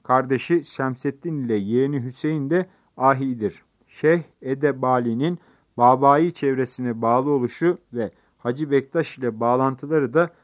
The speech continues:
Osmanlılarla Bektaşiler arasında daha ilk günden sıcak ilişkilerin kurulmasına neden olmuştur. Örneğin on dördüncü yüzyılda birinci Murat döneminde kurulan Yeniçeri Ocağı da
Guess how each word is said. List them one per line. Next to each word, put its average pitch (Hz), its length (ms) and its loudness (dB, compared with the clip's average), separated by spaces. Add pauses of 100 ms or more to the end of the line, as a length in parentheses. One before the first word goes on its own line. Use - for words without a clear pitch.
(160)
Osmanlılarla 160 1000 -2
Bektaşiler 147 720 -2
arasında 127 800 -4
daha 123 220 -4
ilk 180 320 -10
günden 151 400 -4 (240)
sıcak 160 420 -4
ilişkilerin 127 580 -6
kurulmasına 147 720 -6
neden 147 300 -2
olmuştur. 101 520 -6 (480)
Örneğin 127 540 -2 (440)
on 170 220 -2
dördüncü 135 440 -2
yüzyılda 135 680 -4
birinci 143 300 -8
Murat 156 380 -2
döneminde 127 440 -4
kurulan 113 400 -6
Yeniçeri 123 600 -4
Ocağı 131 440 -2
da 165 180 0